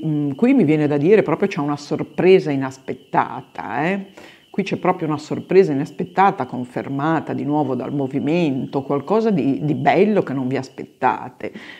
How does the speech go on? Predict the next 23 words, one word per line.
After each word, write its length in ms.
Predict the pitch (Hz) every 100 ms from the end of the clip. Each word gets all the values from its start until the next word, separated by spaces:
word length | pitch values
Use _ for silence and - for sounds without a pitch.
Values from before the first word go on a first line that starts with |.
| -
È 80 | -
proprio 400 | 180 214 196 -
come 320 | 180 165 151
se 420 | - 175 156 - - - - _ -
tutto 420 | 277 269 - 165
quello 320 | - 175 156 147
di 120 | -
negativo, 840 | 143 127 143 - 240 302 190 139
mi 160 | 139 135
viene 180 | 135
da 120 | 135 139
dire, 240 | 160 139
che 100 | 151
avete 240 | 131 127
pensato 600 | 127 143 139 139 170 165 143
fino 200 | 165 220
adesso 360 | 147 131 -
si 180 | - -
trasformasse, 1040 | - 127 - - 127 135 156 151 - 110
sempre 500 | - 214 254 269 311
però 300 | 302 143 175
se 160 | 170 208
voi, 520 | 147 139 156 185